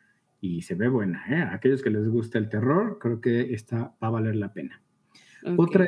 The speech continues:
Speaker 1: es Misántropo, que, eh, es detectivesco, a aquellos que nos gustan las películas detectivescas, y, y también es, la protagonista es una mujer, entonces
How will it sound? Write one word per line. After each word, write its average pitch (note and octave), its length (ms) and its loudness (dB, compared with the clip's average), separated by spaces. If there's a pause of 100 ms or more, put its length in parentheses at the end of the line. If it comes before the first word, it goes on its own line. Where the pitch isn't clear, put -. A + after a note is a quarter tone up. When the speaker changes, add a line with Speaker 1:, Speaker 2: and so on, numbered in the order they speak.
Speaker 1:
es D3 100 0
Misántropo, C#3+ 960 4 (500)
que, A#2 460 2
eh, A2+ 480 2 (240)
es A2+ 160 0
detectivesco, A#2 840 0
a D3 100 2
aquellos C3 340 2
que C3 100 0
nos A2 220 2
gustan A#2 260 -2
las A2+ 120 -4
películas A2+ 420 -4
detectivescas, A2+ 920 -6 (500)
y, D3+ 540 2
y A#2+ 40 -4
también A2 580 0
es, - 200 -12
la G#2 120 -6
protagonista A2 420 -2
es A2 80 -4
una A2+ 140 2
mujer, G#3 320 2
entonces A#2 680 0